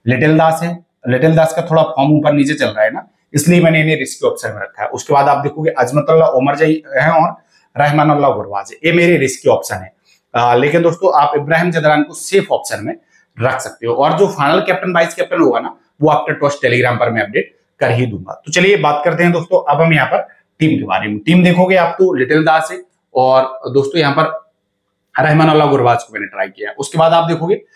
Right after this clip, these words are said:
नईम हसन सेंटेनो, उसके बाद इब्राहिम जदरान और,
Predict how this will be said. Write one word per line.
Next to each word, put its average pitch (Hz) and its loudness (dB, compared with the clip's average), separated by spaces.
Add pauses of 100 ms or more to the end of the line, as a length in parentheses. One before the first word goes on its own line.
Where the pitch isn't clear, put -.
(240)
नईम 156 4
हसन 165 2
सेंटेनो, 156 2 (340)
उसके 139 0
बाद 151 2
इब्राहिम 143 0
जदरान 156 0
और, 139 0